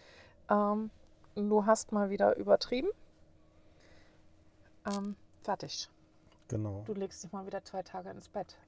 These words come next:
Speaker 2: Und das war dann der Moment, wo bei Sandra tatsächlich auf einmal an so vielen Stellen gleichzeitig die Haut reagiert hat.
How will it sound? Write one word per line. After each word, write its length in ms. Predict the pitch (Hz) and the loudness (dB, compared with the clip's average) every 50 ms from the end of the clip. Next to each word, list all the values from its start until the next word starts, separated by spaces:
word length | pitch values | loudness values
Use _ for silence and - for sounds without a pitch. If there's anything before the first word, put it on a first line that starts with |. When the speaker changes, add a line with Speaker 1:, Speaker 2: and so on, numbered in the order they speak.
| - - - 277 | -20 -20 -16 -12
Speaker 2:
Und 140 | 143 110 - | -10 -6 -4
das 180 | 117 101 - - | -4 -4 0 2
war 100 | 123 120 | 2 2
dann 140 | 123 117 107 | 2 2 -2
der 120 | 104 107 | -4 -4
Moment, 400 | 117 117 117 117 117 117 113 - | -4 -4 -6 -6 -6 -8 -8 -8
wo 80 | 117 104 | -8 -6
bei 140 | 107 107 | -4 -4
Sandra 320 | 98 101 104 107 110 110 107 | -6 -6 -8 -8 -8 -10 -10
tatsächlich 680 | - - 110 - - 110 101 - - 107 101 - - - - - - - - - - _ - - | -10 -10 -12 -12 -10 -12 -10 -8 -6 -6 -6 -8 -12 -20 -20 -20 -20 -20 -20 -20 -20 _ -20 -20
auf 280 | - - - 127 - | -20 -18 -14 -12 -8
einmal 320 | 123 117 113 113 110 110 120 | -6 -4 -4 -2 -2 -2 -2
an 280 | - 117 107 110 113 110 113 | -2 -4 -6 -10 -12 -12 -12
so 300 | 104 98 101 110 127 151 | -10 -4 0 4 4 4
vielen 380 | - - - 139 131 123 120 117 | 4 2 -2 -2 0 0 -2 -4
Stellen 480 | - - - 113 107 113 117 123 123 | -6 -8 -6 -6 -6 -4 -4 -4 -4
gleichzeitig 1040 | 110 107 101 107 127 151 - - - - 107 101 101 - - 107 120 131 - - - _ _ _ _ _ _ _ _ - - - - _ - - - - | -4 -4 -2 0 0 0 -2 -4 -8 -6 -4 -4 -6 -4 -2 -2 -2 -2 -4 -14 -20 _ _ _ _ _ _ _ _ -20 -20 -20 -20 _ -20 -20 -6 0
die 120 | 113 104 90 | 0 0 2
Haut 280 | 90 110 127 - - | 2 2 0 0 2
reagiert 480 | 139 131 127 123 117 123 123 135 139 - | 2 4 4 2 2 2 0 -2 0 0
hat. 140 | 135 143 - | 0 -2 -2